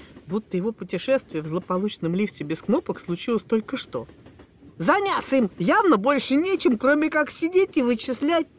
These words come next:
насколько человек опаздывает. Секунды бы она мне предъявила еще, а? Но я ей отвечаю: "Не надо мне замечаний делать. Я давно уже из школьного возраста вышел. Покажите лучше мне, где ваши переговорные, куда идти.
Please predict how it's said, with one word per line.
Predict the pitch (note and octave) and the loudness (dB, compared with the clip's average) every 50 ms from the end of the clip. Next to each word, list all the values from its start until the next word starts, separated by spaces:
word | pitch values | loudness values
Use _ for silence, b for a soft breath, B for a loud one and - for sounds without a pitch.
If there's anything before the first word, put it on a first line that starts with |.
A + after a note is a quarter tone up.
| - - | -6 0
насколько | A3+ B3 C#4 C4 - - F#4+ G#4+ A#4 A4+ - B3 | 2 2 2 2 0 0 2 2 2 2 0 -4
человек | - - - G#3 G3+ G#3+ A#3 D#4+ E4 - | -4 0 2 2 4 4 4 2 2 0
опаздывает. | D4+ C#4+ C#4+ D#4+ D#4 D4 G#3 E3 F3 A3 - | 0 0 4 4 4 4 2 0 -2 -4 0
Секунды | - F4+ F4 - E4 F4+ F#4 E4+ D4 B3 A#3+ | 0 0 0 2 4 6 6 8 8 6 6
бы | G#3+ A#3 | 6 6
она | A3+ A3 A3+ A3 | 6 6 4 4
мне | A3 G#3+ G#3 | 4 2 0
предъявила | - G3 F#3 F3+ G3+ G#3 G3+ G#3 G3 E3+ | 0 -2 -4 -2 -2 -2 0 0 0 0
еще, | D#3+ D3+ - - E3 F3+ | 0 0 -2 0 4 4
а? | A#3+ D4 F4 E4 - - - - | 4 4 4 0 -4 -14 -6 0
Но | A3 B3 | 2 4
я | C4+ F4 G4+ | 4 4 2
ей | G4 F4+ E4 | 4 2 2
отвечаю: | C#4+ - B3+ C#4+ C#4 - - D4 C4 G#3+ G#3 | 2 2 0 -2 0 2 2 4 6 6 8
"Не | A#3 C4+ B3+ | 8 8 8
надо | B3+ C#4 D4 C#4+ C4+ A3+ A3 A3 | 8 8 8 6 6 6 6 4
мне | A3+ A3 G#3+ | 6 4 4
замечаний | F#3+ F3+ G#3+ A3 A3 A3+ - - D4+ F4 G4 F#4+ C#4+ A3 G3+ F#3 | 4 4 4 4 4 2 2 0 0 0 0 0 0 0 0 -2
делать. | E3 E3+ G#3+ A3 F#3 D3 C3+ - - - - - - - | 0 0 2 2 2 2 0 -4 -10 -20 -20 -20 -12 0
Я | G3 A3 A#3+ | 2 2 4
давно | A3 C4 C4+ C4+ D4+ F4+ G4+ G4 F4+ | 6 6 6 6 6 6 6 6 4
уже | C4+ G3 F#3 G3+ | 4 4 2 0
из | F#3 - | -2 -2
школьного | - - - C#4+ D#4 C4 G#3+ F3+ E3 E3+ | -4 0 2 2 4 4 2 2 0 0
возраста | F3 G3+ C4+ C#4+ B3+ F3+ E3+ D3+ - - - F3 | -2 2 2 2 2 2 -2 -8 -8 -4 -4 -4
вышел. | E3 E3+ G3 A#3 A3+ F#3+ - - - - - - - - - - | -2 0 0 0 0 0 -2 -8 -10 -16 -18 -20 -20 -20 -20 -14
Покажите | - F3+ - B3 B3 B3 C4 F4 F#4+ - - B3 | -14 -2 2 4 4 4 6 4 4 4 2 -2
лучше | A#3 A3+ G#3 - G#3+ | -2 -2 -2 -2 0
мне, | G#3+ A3+ A3 | 2 2 2
где | F#3+ F#3+ G#3+ A#3+ | 0 4 2 4
ваши | A3+ G#3+ G#3 G3 - G3 | 4 4 2 2 0 -2
переговорные, | - A#3+ A3+ A#3 G#3+ C4 C#4 D4 F#4 G4+ E4 C#4+ A3 F#3+ | -2 -2 -2 2 4 4 6 6 6 6 6 4 4 2
куда | - B3 B3+ A3+ C#4 C4+ C4+ B B B | 2 -2 2 2 2 2 2 B B B
идти. | C#4 B3+ - - - - F3+ D3+ - | -2 -2 -2 -2 -4 -2 -2 -2 -2